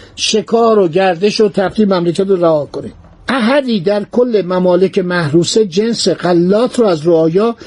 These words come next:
به طمع گرانی نگیرد و انبار نسازد که اگر ظاهر شود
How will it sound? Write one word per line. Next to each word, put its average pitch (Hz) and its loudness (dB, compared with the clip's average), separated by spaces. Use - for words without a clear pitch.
به 190 2
طمع 202 0
گرانی 180 0
نگیرد 220 0
و 202 -4
انبار 196 0
نسازد 143 -2
که 220 0
اگر 233 0
ظاهر 185 0
شود 202 -2